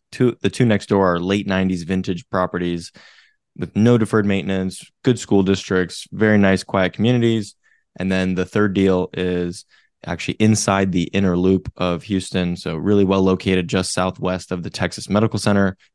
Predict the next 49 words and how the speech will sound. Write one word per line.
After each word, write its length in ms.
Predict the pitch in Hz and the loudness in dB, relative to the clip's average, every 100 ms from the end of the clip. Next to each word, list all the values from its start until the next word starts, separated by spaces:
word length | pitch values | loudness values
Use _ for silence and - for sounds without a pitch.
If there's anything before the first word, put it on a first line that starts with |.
| _ | _
tons 220 | - 120 | -2 -2
of 60 | 92 | 0
jobs 480 | 92 90 90 87 - | 0 2 0 -4 -8
near 240 | 101 117 | 0 2
the 80 | 101 | 4
Galleria. 600 | 95 90 92 95 92 92 | 2 2 0 0 0 -2
So 140 | - | -6
there's 160 | 85 82 | -10 -10
shopping 400 | - 95 90 80 | 0 0 0 -4
and 100 | 80 | -4
dining 340 | 98 110 107 | 0 2 2
nearby. 440 | 98 95 95 92 92 - _ _ _ | 0 0 2 0 -2 -12 _ _ _
So 320 | - 110 104 - _ | -2 0 0 -4 _
<clears throat> 240 | 185 165 - | -4 -4 -4
a 60 | |
lot 200 | 117 143 | -4 -4
to 80 | - | -2
like 200 | 101 101 | 0 0
about 240 | 92 95 - | 0 -2 -2
the 80 | |
real 180 | 92 101 | -2 0
estate 320 | 101 - 95 | -2 -4 -4
and 100 | 95 | -4
the 60 | 92 | -4
locations. 800 | 90 87 127 135 113 104 101 - - _ - | -4 0 0 0 2 0 -2 -8 -20 _ -12
Uh, 160 | - 98 | -8 -6
but 220 | 92 95 | -2 0
as 160 | 95 90 | 2 2
I 80 | |
mentioned, 400 | 92 98 98 95 | 2 2 0 -2
what 120 | 92 82 | -2 0
really 280 | 98 101 | 2 4
made 260 | 98 92 90 | 4 0 0
these 220 | 92 90 | -4 -6
deals 500 | 82 92 90 87 - - _ _ _ _ | -2 0 0 -2 -8 -20 _ _ _ _
unique 500 | - 92 107 139 - | -4 2 4 4 2
and 180 | 87 90 | -6 -6
extremely 420 | 92 - 101 95 | -8 -2 2 2
attractive 640 | 90 110 104 98 95 90 - _ _ _ | 2 2 0 0 -2 -4 -8 _ _ _
was 160 | - 101 | 0 0
the 80 | 95 | 2
fact 280 | 98 92 - | 0 -2 -4
that 80 | |
we 140 | 87 92 | -2 0
were 260 | 90 90 - _ _ | 0 -2 -6 _ _
placing 420 | - 92 - 92 | -2 -2 0 -4
hundred 280 | 82 113 113 | -4 -2 -2
percent 380 | - - 90 80 | -4 -6 -6 -6
property 520 | - 87 90 90 52 | -4 -2 0 0 -2